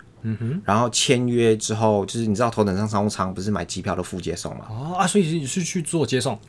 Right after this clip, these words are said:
Speaker 2: 对，我们可以自己做接送，
Speaker 1: 可以。
Speaker 2: 或者是我们帮他们安排车辆做接送。
Speaker 1: 嗯，
Speaker 2: 那安排的话，就变成说我们是有点像车头，我们抽单。
Speaker 1: 啊。
Speaker 2: 对，例如说这一单可能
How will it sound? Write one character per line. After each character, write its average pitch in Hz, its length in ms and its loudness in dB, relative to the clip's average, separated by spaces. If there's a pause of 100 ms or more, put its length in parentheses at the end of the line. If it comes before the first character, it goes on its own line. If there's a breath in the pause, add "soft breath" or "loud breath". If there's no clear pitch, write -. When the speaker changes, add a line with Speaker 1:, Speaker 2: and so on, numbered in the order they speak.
(100)
Speaker 2:
对， 110 260 8
我 113 100 6
们 113 200 8
可 160 180 6
以 165 80 10
自 - 140 0
己 120 40 4
做 120 140 2
接 101 160 2
送， 98 300 -2
Speaker 1:
可 110 80 -4
以。 101 60 -4
Speaker 2:
或 147 100 6
者 120 60 6
是 147 100 0
我 117 40 2
们 98 140 2
帮 117 120 4
他 - 20 2
们 110 100 0
安 110 80 2
排 98 100 2
车 92 140 -2
辆 90 140 -2
做 87 120 -2
接 85 140 -6
送。 - 180 -8 (180)
Speaker 1:
嗯， 120 280 0
Speaker 2:
那 175 80 8
安 175 260 4
排 104 200 4
的 98 80 0
话， 110 120 4
就 101 120 -2
变 104 160 0
成 87 40 -4
说 92 160 -2
我 85 120 0
们 87 120 -6
是 90 360 -4 (120)
有 104 120 4
点 98 80 4
像 101 160 0
车 95 200 2
头， - 240 -6 (120)
我 101 40 -2
们 98 80 0
抽 110 280 2
单。 104 260 0 (440)
Speaker 1:
啊。 113 340 -10 (200)
Speaker 2:
对， 101 180 6
例 127 160 2
如 127 60 6
说 127 180 4
这 117 140 0
一 113 40 -2
单 107 260 4
可 107 180 0
能 85 260 -2